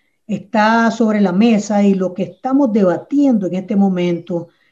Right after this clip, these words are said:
que creo yo que lo más importante es que una candidatura opositora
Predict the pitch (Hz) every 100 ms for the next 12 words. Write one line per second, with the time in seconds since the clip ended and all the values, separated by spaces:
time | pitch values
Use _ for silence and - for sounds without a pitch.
0 | - 185 214 226 220 214 175 170 208 220
1 | 208 190 - 185 175 175 190 170 151 139
2 | _ _ _ _ _ _ _ 196 190 262
3 | 294 269 220 196 196 175 160 - 302 226
4 | 175 165 185 - 233 - 180 151 151 185
5 | -